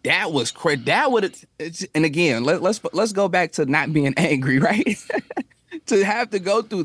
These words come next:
that and not be angry, for them to give you a deal, your mindset on one thing, and they're like, "Nope, psych." <laughs> And then they just give you something completely different and still not be angry, like,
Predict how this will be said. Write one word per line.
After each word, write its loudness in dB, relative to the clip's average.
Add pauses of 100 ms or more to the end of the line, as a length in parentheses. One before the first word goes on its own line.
that 0
and 0
not 0
be 0
angry, -2 (200)
for 2
them 4
to 2
give 0
you 2
a 2
deal, 2 (140)
your 0
mindset 2
on 2
one 2
thing, 0
and 0
they're 2
like, 2
"Nope, 0
psych." -2 (180)
<laughs> -4 (220)
And -4
then 0
they 2
just -2
give 0
you -4
something -2
completely 2
different 0
and 4
still 2
not 0
be -4
angry, -2
like, 0